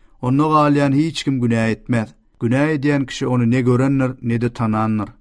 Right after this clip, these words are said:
Ey balalar, hiç kimi özüňizi azdyrtmaň.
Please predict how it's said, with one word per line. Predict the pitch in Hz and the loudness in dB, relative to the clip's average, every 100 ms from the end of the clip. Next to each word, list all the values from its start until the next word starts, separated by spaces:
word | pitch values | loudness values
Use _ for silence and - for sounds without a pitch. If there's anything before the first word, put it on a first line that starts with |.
| - _ - - - | -20 _ -20 -20 -6
Ey | 135 143 | -2 0
balalar, | 131 127 120 113 113 - | 2 2 2 2 0 -2
hiç | 139 170 - | -4 -4 -4
kimi | 156 143 | -2 0
özüňizi | 139 131 120 117 | 2 0 0 0
azdyrtmaň. | 117 113 107 113 123 127 110 | 2 2 0 -2 -4 -2 -4